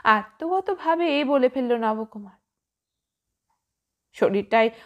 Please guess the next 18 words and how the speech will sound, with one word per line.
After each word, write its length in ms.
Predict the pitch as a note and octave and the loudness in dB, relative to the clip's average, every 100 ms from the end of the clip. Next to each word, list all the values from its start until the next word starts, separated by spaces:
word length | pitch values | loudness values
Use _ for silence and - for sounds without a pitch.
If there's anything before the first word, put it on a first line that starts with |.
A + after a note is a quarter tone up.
| _ | _
পদার্থ 460 | A#3 G#3+ G3+ G#3+ C4+ | 4 4 2 0 -2
নেই 280 | A3 B3+ | -2 -2
দেখছি। 440 | D4+ E4+ - - - _ _ _ | -2 -4 -6 -18 -20 _ _ _
বাচ্চা 320 | G3+ - - G3+ | -2 0 -2 -2
কাচ্চা 360 | G#3 G#3 G#3+ | -2 2 4
হবার 200 | G#3 A3+ | 4 4
আগে 280 | A3 A#3 C4 - - - | 2 0 -2 -4 -20 -8
মেয়ে 200 | A3+ F#3+ | -4 -4
ছেলে 300 | - C4 B3 | -4 0 2
মা 260 | B3 G#3 B3 | 2 0 0
ঠাকুমার 380 | C4 C4+ C4+ | -2 0 0
কাছে 240 | B3+ B3 B3+ | 0 -2 -4
যায়, 260 | G#3+ F#3+ - _ _ _ | -6 -14 -20 _ _ _
তা 180 | F#3 F3+ - - - | 0 0 -2 -20 -10
সে 280 | - C#3+ | -2 -2
গুড়ে 240 | B2+ F3+ G3 | -2 -4 0
তো 140 | F4 | 2
বালি, 380 | D4 C4+ C4 | 2 2 0